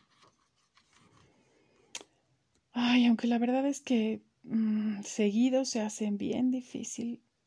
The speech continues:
respetarse y escucharse. Eso porque hay un montón de voces afuera diciendo, "Lo que tendrías que hacer, lo que deberías hacer, lo que se ve mejor, lo que estaría padre".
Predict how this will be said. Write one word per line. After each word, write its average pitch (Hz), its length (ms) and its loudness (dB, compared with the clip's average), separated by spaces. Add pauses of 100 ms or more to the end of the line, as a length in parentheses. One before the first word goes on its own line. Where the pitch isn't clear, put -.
(200)
respetarse 233 840 -8
y 226 140 -6
escucharse. - 760 -12 (1600)
Eso 247 180 0
porque 240 280 -2
hay 233 100 6
un 240 60 8
montón 220 560 4
de 233 100 2
voces 220 320 -4
afuera - 460 -8
diciendo, - 560 -8
"Lo 262 100 -4
que 311 80 -4
tendrías 381 500 0
que - 80 -6
hacer, 214 220 -2
lo 226 100 -2
que 262 100 -2
deberías 359 420 0
hacer, 208 240 -4
lo 220 120 -2
que 277 120 -4
se 330 120 -2
ve 349 140 2
mejor, 294 380 -2
lo 208 180 -2
que 247 80 0
estaría 302 480 0
padre". 214 420 -6